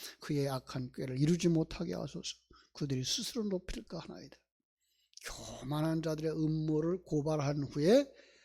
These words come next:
그 기도는 대적의 음모로 인하여 위험 속에서 하나님께만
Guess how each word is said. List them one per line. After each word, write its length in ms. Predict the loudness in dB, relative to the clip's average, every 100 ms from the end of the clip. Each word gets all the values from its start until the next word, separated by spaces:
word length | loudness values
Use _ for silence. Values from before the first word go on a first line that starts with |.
| -20 -20 _
그 200 | 0 0
기도는 640 | 2 4 10 12 12 10 -4 -20 -20
대적의 540 | -6 -4 -2 -4 -4 0
음모로 440 | 2 2 2 0 -2
인하여 480 | -4 -4 -6 -8 -12 -20 _ _ _ -8
위험 440 | 0 4 6 4 2
속에서 480 | -2 -2 -2 -6 -12 -16
하나님께만 1160 | -14 -8 -2 0 0 -2 -2 0 2 2 -2